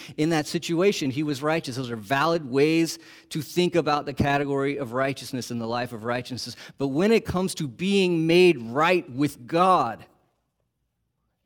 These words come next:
dare you hope on anything in yourself?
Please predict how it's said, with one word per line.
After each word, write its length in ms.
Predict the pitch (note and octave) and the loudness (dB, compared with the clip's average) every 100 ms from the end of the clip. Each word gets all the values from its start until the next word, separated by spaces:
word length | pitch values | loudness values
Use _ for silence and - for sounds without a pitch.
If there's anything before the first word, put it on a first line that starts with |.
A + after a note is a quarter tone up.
| B2+ A#2+ | -16 6
dare 280 | G#3 B3 | 12 12
you 220 | B3 F#3 D#3 | 10 4 0
hope 500 | - G3+ A#3+ F3+ D3+ | 0 8 8 8 4
on 220 | D3+ D3 | 2 2
anything 580 | E3 G#3+ A#3 E3 F3+ D#3+ | 2 2 2 2 2 2
in 120 | D#3+ | 2
yourself? 840 | D#3+ D#3 - F#3+ D#3+ A2+ - - | 0 0 2 2 2 -2 -8 -20